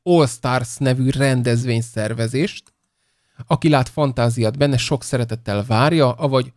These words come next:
hogyan jussunk el a közönség találkozóktól az egész napos rendezvényekig. Helyszín, azt nem mondom el majd csak nektek adásban, nehogy oda jöjjenek a hatalmas rajongóink. Ö, valaki visszakérdezi,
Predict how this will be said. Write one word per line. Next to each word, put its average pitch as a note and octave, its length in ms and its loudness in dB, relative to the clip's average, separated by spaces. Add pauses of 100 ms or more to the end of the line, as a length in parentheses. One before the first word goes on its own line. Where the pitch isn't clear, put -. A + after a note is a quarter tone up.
(280)
hogyan D3+ 240 2
jussunk C3 320 0
el A#2+ 80 2
a A#2 80 0
közönség B2 480 0
találkozóktól A#2 680 -2
az A2 140 -4
egész B2 340 -2
napos A#2 320 -6
rendezvényekig. C3+ 800 0 (360)
Helyszín, E3 560 0
azt A#2+ 220 -8
nem C#3+ 120 2
mondom B2+ 300 0
el B2 120 2
majd A#2 180 -2
csak A#2 200 -10
nektek A#2 320 -6
adásban, B2+ 380 0
nehogy C3+ 320 0
oda B2+ 160 0
jöjjenek A#2+ 500 0
a A2+ 40 -14 (100)
hatalmas A#2 640 -2
rajongóink. C3+ 840 -4 (1000)
Ö, C3 480 4 (280)
valaki D#3 400 2
visszakérdezi, C#3+ 540 2